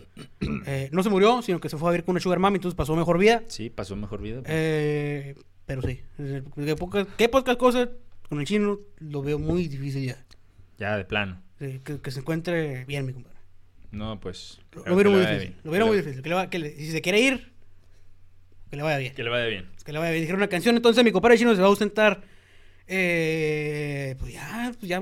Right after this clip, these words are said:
Speaker 1: ya bastantes
Speaker 2: Toda la
Speaker 1: capítulos.
Speaker 2: temporada.
Speaker 1: Al otro año. <laughs> Y quién sabe, o sea, quién sabe si mi compadre Chino vaya a regresar, pero sí, esa noticia es que empezamos con todo este capítulo, no va ni cinco minutos y ya hemos soltado como tres bombazos.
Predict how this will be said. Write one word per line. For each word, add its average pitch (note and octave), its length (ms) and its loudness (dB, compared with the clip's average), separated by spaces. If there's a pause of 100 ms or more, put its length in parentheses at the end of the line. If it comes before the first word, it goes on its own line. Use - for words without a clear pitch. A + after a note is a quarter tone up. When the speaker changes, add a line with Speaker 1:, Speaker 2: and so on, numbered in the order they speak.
Speaker 1:
ya F3 120 -2
bastantes G3+ 360 -4
Speaker 2:
Toda D3+ 140 0
la D#3 60 8
Speaker 1:
capítulos. D3 180 0
Speaker 2:
temporada. A#2 340 0 (1120)
Speaker 1:
Al F3 120 0
otro G3 140 2
año. C#3+ 160 -4 (300)
<laughs> G4 100 4 (560)
Y D#3+ 100 -10
quién B3+ 200 6
sabe, A#3+ 540 10 (220)
o - 40 -14
sea, D3+ 140 -4
quién G3+ 120 -4
sabe G#3+ 220 6
si E3 80 -4
mi E3+ 80 -6
compadre D#3 240 -4
Chino F#3+ 160 0
vaya F#3+ 120 4
a - 20 2
regresar, F3 400 0
pero D3+ 120 -6
sí, D3+ 120 -2
esa E3+ 240 0
noticia F#3+ 500 0 (440)
es C3+ 60 -12
que - 60 -14
empezamos E3+ 360 -8
con C3 140 -10
todo C#3+ 120 -8
este E3+ 120 -6
capítulo, F#3 300 -2
no D#3+ 60 0
va E3 80 0
ni F3+ 260 -2
cinco G3+ 260 -4
minutos B3 300 4
y F#3+ 40 2
ya F3+ 40 4
hemos G3+ 140 0
soltado F#3+ 220 -2
como D#3 180 -6
tres E3+ 160 -8
bombazos. C#3+ 480 -4